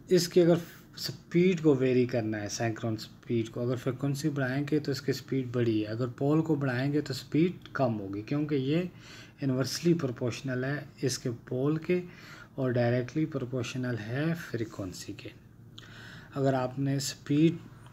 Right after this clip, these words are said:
कम या ज़्यादा करनी है तो आप इन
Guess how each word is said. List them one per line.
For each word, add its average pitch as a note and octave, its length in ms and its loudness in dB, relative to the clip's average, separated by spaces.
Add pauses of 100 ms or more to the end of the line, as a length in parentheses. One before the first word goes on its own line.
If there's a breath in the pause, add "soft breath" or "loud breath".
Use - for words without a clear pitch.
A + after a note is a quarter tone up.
कम C#3+ 320 0
या C3+ 140 2
ज़्यादा A#2+ 460 0
करनी C3 360 -2 (140)
है C3+ 540 -2 (460 loud breath)
तो C#3 80 -2 (240)
आप C3 280 -2
इन C3 200 0